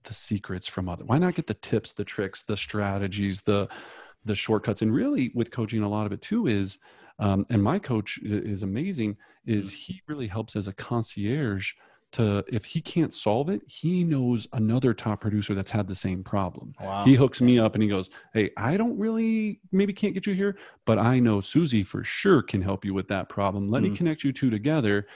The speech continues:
Speaker 1: And that's the cool thing about that community of, of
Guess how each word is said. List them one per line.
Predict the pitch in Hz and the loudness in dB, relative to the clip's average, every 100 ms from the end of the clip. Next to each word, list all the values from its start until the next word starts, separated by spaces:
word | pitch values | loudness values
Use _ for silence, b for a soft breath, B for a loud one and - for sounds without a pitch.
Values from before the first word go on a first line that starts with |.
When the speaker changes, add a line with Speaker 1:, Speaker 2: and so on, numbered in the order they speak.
| B B | B B
Speaker 1:
And | 98 | 0
that's | 117 - | 0 0
the | 104 | -6
cool | - 113 | -2 -4
thing | - 110 101 | 0 -2 -2
about | 95 95 - | -2 -4 -4
that | 95 92 - - | -6 -6 -12 -8
community | 104 101 117 117 95 95 98 | -4 0 2 2 0 -2 -4
of, | 98 92 98 | -4 -8 -10
of | 104 95 92 | -6 -6 -6